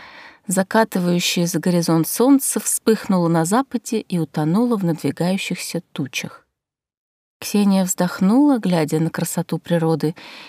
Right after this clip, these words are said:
мельком бросила взгляд на часы и торопливо обернулась на дом, который был словно вырезан из книжки со сказочными картинками,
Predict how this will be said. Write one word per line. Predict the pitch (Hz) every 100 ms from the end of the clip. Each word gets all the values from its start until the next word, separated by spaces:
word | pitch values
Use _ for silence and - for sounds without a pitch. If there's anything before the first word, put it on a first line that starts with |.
| -
мельком | 220 220 - 214
бросила | 196 208 - 202
взгляд | 196 190 196 185
на | 190
часы | - 202 - 285
и |
торопливо | - 196 190 220 240 226
обернулась | 196 196 190 233 226 -
на | 196
дом, | 175 226 226 165
который | - 175 - 214 226
был | 208 214
словно | 208 226 220 214
вырезан | 196 226 226 196 196
из | 196
книжки | - 220 262 - 202
со | -
сказочными | 180 - 208 233 - - 214
картинками, | - 208 - 180 160 - 143 -